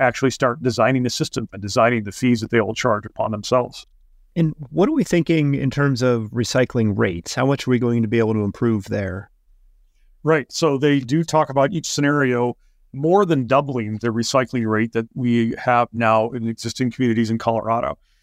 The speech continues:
Speaker 1: So at the highest case scenario, the most expensive program, they could achieve, they believe, recycling rates of fifty-four to sixty percent instead of the baseline that we currently have of twenty-two to twenty-eight percent.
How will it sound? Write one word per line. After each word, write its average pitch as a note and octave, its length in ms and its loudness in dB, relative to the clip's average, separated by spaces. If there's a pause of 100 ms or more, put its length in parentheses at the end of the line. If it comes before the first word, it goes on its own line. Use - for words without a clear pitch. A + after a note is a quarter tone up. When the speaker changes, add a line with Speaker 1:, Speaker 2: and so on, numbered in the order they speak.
Speaker 1:
So D#3+ 280 0
at C#3+ 100 -2
the - 60 0
highest F3+ 420 0
case D3+ 200 0
scenario, A#2+ 640 0
the A#2+ 120 0
most B2+ 220 0
expensive C#3 400 -2
program, A2+ 480 -4 (460)
they C#3+ 140 6
could C#3 180 0
achieve, C#3+ 560 0
they C3+ 120 4
believe, B2+ 540 -2 (100)
recycling C#3 500 0
rates C3 320 0
of B2+ 180 -6
fifty-four C#3+ 580 0
to A#2+ 60 0
sixty - 400 -4
percent - 460 -8 (400)
instead B2+ 320 0
of B2 80 0
the B2 80 -2
baseline C3 560 2
that B2 140 -6
we A#2+ 80 -10
currently C3+ 400 0
have A#2 200 4
of A2+ 120 -10
twenty-two B2 420 -2
to A#2+ 60 2
twenty-eight A2+ 420 0
percent. - 340 -4